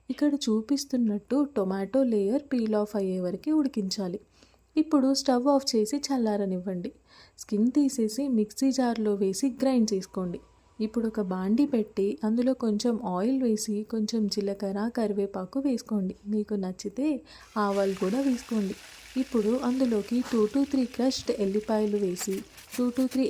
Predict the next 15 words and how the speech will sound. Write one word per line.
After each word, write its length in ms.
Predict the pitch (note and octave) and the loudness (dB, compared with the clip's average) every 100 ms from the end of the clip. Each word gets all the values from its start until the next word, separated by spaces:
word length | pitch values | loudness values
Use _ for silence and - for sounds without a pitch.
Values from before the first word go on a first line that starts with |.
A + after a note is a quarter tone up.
| A3 | 0
ఎండుమిరపకాయలు 840 | G3 A3 A#3 A3+ A3 A3 G#3+ G#3 G3+ | 0 2 0 0 -2 0 0 0 0
వేసి 300 | F3+ F3+ G#3 A3+ - - - - | -2 -2 -4 -6 -10 -20 -10 -2
కలపండి. 440 | G#3 F3+ F#3+ G3 - - - - - C#4 | -2 -2 -4 -6 -10 -18 -20 -20 -4 -4
ఇప్పుడు 280 | - A#3 A#3+ - | 2 4 4 2
అందులో 360 | A#3+ G#3+ G#3+ C#4 G#3+ | 2 2 4 2 2
అల్లం 280 | G#3 A#3 C4+ C4 | 2 2 4 2
వెల్లుల్లి 360 | A3 G#3 G#3 - | 4 2 0 2
పేస్ట్ 280 | G3+ G#3 A3 | 0 0 -4
యాడ్ 260 | F#3+ F#3+ G3+ | -4 -4 -4
చేసి 280 | G3 D#4 E4 A#3+ - | -2 -2 -2 -2 -4
స్మెల్ 320 | A3 G3+ B3+ B3 | 0 2 2 2
పోయే 260 | A3+ G#3 G#3 | 4 4 2
వరకు 280 | F#3+ F#3+ D#4 D4+ A#3 | -2 -2 0 2 2
ఆగండి. 360 | G3+ G3 F#3 - - G#3 | 2 0 -2 -6 -8 -4
ఒక 100 | G#3 | -2